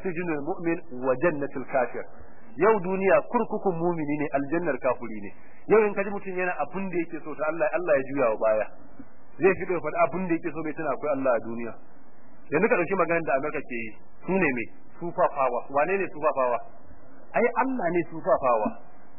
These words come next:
Shi ne dhul quwwatil matin. Mutum kasa ta ce take super power?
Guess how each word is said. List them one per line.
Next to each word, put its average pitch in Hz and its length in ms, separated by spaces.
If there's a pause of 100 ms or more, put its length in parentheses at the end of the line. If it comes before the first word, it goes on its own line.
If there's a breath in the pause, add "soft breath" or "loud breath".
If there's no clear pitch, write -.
(120)
Shi - 180
ne 247 160 (120)
dhul 196 320
quwwatil 233 600
matin. 196 480 (1400)
Mutum 214 340 (140)
kasa 233 240
ta 233 80
ce 240 120
take 226 220
super 220 260
power? 226 300